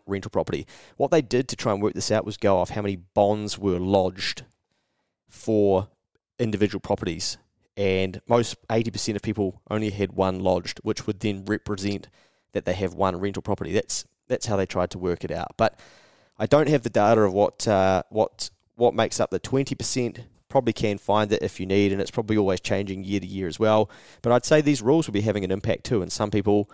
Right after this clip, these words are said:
won't be wanting to get a rental property, or perhaps would have sold one of their rental properties to, uh, cover some of the higher interest costs that are going up as well for them and their loan repayments, and also to put some money aside for their eventual taxes, because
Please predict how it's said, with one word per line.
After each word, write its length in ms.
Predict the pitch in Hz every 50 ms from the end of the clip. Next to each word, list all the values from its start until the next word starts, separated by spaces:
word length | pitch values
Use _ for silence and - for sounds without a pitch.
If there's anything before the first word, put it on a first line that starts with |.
| _ _ _ _ _ _ _ _
won't 360 | - - 175 233 247 - -
be 100 | - 208
wanting 240 | 196 98 104 98 95
to 100 | - 92
get 120 | 90 98
a 40 | 90
rental 280 | 90 92 95 95 107 -
property, 340 | - 98 85 - 85 78 -
or 160 | - 104 101
perhaps 400 | - 117 101 123 - - - -
would 60 | 110
have 100 | 107 -
sold 340 | - - - 135 147 165 156
one 120 | 151 127
of 80 | 101 95
their 80 | 95
rental 240 | 90 98 95 95 107
properties 480 | - - 107 98 - 98 98 95 - -
to, 320 | - - 101 98 95 95 - - - _ - _ _ - -
uh, 280 | 101 95 95 95 98 -
cover 280 | - - 123 127 117 110
some 200 | - - 107 101
of 40 |
the 60 | 92 92
higher 280 | - - 92 95 95 - -
interest 320 | 147 185 - - - -
costs 240 | - 104 95 - -
that 100 | 107 92
are 60 | 92
going 320 | 90 98 92 90 92 92 92
up 240 | 92 92 - -
as 120 | - - -
well 220 | 131 170 196 185
for 160 | - - 113
them 180 | 104 101 95 92
and 120 | 95 92
their 100 | 95 95
loan 220 | 95 107 131 156 175
repayments, 640 | 170 - - - 107 92 87 95 80 - - - -
and 280 | - 120 120 120 113 104
also 400 | - 117 131 147 - - 107 98
to 60 | 95
put 300 | - _ - - - -
some 200 | - - 107 98
money 200 | 95 92 98 95
aside 360 | 90 - - 107 98 98 98
for 100 | - -
their 160 | 101 101 98 95
eventual 380 | 90 92 104 - - 113 98
taxes, 420 | - 160 165 - - - 101 92 -
because 320 | 107 - 139 131 - -